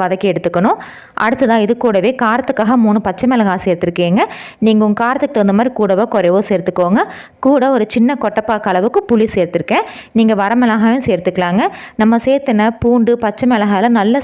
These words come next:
சுருங்கி வதங்கி வந்துடணும். அந்த அளவுக்கு நல்லா வதக்கி எடுத்துக்கலாம். நான் காமிச்சிருக்க மாதிரி பச்சை மிளகாய் நல்லா சுருங்க வதங்கினதுக்கு அப்புறமா இது கூட நல்லா க்ளீன் பண்ண கொத்தமல்லி தழை ரெண்டு கைப்பிடி அளவுக்கு சேர்த்துக்கலாங்க. சேர்த்துட்டு நல்லா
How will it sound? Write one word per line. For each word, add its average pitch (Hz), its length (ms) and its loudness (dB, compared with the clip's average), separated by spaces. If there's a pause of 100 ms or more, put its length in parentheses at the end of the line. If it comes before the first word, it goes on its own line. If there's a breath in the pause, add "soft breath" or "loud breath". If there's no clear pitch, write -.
சுருங்கி 233 420 2
வதங்கி 226 360 0
வந்துடணும். 175 440 0
அந்த 190 180 2
அளவுக்கு 220 220 0
நல்லா 185 220 0
வதக்கி 175 280 -2
எடுத்துக்கலாம். 180 440 -2 (400 loud breath)
நான் 208 160 -4
காமிச்சிருக்க 277 520 -2
மாதிரி 214 220 0
பச்சை 202 260 -2
மிளகாய் 214 320 0
நல்லா 220 200 0
சுருங்க 240 340 2
வதங்கினதுக்கு 190 460 0
அப்புறமா 175 300 0 (420 loud breath)
இது 311 100 2 (100)
கூட 208 300 2
நல்லா 233 260 0
க்ளீன் 277 300 0
பண்ண 214 280 0
கொத்தமல்லி 247 520 0
தழை 190 220 2
ரெண்டு 202 240 0
கைப்பிடி 202 320 0
அளவுக்கு 185 360 0
சேர்த்துக்கலாங்க. 175 580 0 (520 loud breath)
சேர்த்துட்டு 220 380 0 (120)
நல்லா 247 180 2